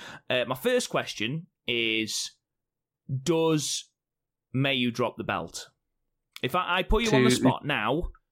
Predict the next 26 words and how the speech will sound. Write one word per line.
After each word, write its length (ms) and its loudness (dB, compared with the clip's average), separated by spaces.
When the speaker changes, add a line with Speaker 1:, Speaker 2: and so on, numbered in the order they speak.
Speaker 1:
does 280 2
Mayu 400 0
drop 280 -2
the 80 -6
belt 320 -2
here 460 0
to 140 0
Utami? 680 -2
Speaker 2:
I 60 0
can't 280 4
think 160 4
of 80 2
a 80 4
better 220 2
story, 680 2
really, 540 4
and 280 2
Utami 560 2
could 200 -4
be 140 2
fun. 360 2
<sighs> 540 2
Nah, 320 4
I 60 4
don't 260 2
think 340 -2